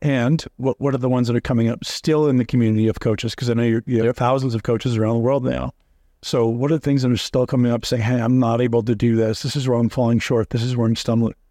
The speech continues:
Speaker 2: Yeah. Well, I think we talked about a lot of 'em, just the idea, just getting the ultimate game, knowing it's not supposed to be easy and all those things. But what arises for me is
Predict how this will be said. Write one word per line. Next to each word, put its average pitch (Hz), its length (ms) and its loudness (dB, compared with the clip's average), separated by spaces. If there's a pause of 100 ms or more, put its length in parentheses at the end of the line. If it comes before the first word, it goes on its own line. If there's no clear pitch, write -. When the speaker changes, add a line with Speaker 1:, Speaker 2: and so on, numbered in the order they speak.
(120)
Speaker 2:
Yeah. 104 560 0
Well, 110 120 0
I 110 40 0
think 151 260 -4
we 123 120 2
talked 135 280 -2
about 135 140 0
a 104 60 0
lot 92 240 0
of 101 100 -2
'em, 127 160 0
just 113 300 -4
the 110 120 2
idea, 104 520 2
just 98 300 -4
getting 131 240 0
the 117 120 4
ultimate 110 380 0
game, 98 360 2
knowing 107 220 2
it's 104 160 -4
not 104 140 0
supposed 98 260 -4
to - 60 -14
be 104 100 -2
easy 92 340 -2
and 92 100 0
all 87 120 0
those 98 200 -2
things. 117 280 -2
But 117 140 -2
what 113 160 0
arises 113 440 0
for 98 160 -2
me 92 160 0
is 120 240 -4